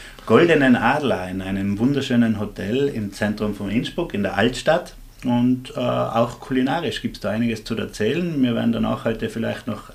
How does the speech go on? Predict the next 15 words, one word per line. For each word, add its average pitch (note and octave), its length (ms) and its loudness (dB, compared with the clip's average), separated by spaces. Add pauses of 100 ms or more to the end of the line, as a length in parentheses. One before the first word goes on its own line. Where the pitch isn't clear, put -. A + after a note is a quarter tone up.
(140)
die G#2 100 -4
ein A2+ 180 4
oder A2+ 180 2
andere A#2+ 240 4
Speise A#2 420 -2
zu - 180 -8
uns D#3+ 240 -4
nehmen C3+ 360 2
und A2+ 200 -2
dann A#2 240 2
in A2+ 160 0
einem A2 180 0
folgenden A2 600 0
Podcast B2+ 600 -2 (640)
darüber B2+ 640 6